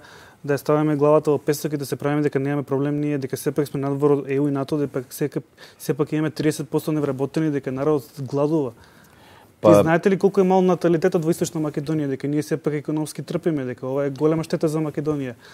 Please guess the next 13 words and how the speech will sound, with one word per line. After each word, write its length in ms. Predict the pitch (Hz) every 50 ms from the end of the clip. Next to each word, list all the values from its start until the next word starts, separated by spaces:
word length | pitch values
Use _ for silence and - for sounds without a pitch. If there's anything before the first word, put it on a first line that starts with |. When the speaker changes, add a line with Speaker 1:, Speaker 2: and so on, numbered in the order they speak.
| - - -
Speaker 1:
Треба 220 | - 156 165 185 185
да 80 | 190
се 120 | 185 - 170
даде 200 | 165 175 180 175
народот 360 | 170 170 180 180 160 151 143
барем 320 | 160 160 156 151 147 139
шанса 480 | - - - 185 202 226 220 - 262 240
да 80 | 220
си 160 | 214 - 208 185
каже 220 | - 226 220 208
што 180 | 190 - 233 220
тој 120 | - 226
мисли. 360 | 226 240 233 - - - 120